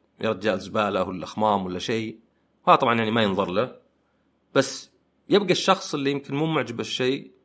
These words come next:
وفي نفس الوقت عنده القدرة على ترتيب أفكاره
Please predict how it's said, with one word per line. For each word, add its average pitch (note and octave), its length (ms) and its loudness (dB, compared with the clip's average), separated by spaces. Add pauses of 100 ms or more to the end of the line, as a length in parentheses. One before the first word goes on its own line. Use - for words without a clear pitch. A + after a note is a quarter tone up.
(300)
وفي A#2+ 200 -2
نفس D3 220 0
الوقت C#3+ 260 0
عنده B2+ 280 2
القدرة G2+ 680 -2 (640)
على A2 180 4
ترتيب G#2 400 -6
أفكاره G#2 680 2